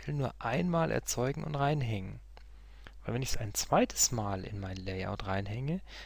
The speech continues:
dann habe ich ja zweimal die gleiche I D.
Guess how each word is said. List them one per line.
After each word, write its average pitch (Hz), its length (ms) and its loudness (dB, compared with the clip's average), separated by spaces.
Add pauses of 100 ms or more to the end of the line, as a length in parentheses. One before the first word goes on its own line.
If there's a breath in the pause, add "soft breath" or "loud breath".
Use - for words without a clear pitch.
(120)
dann 123 260 -6
habe 120 220 0
ich 120 100 -4
ja - 160 -6
zweimal 120 1080 4 (360 loud breath)
die - 80 -4
gleiche 143 680 0
I 156 160 2
D. 139 400 0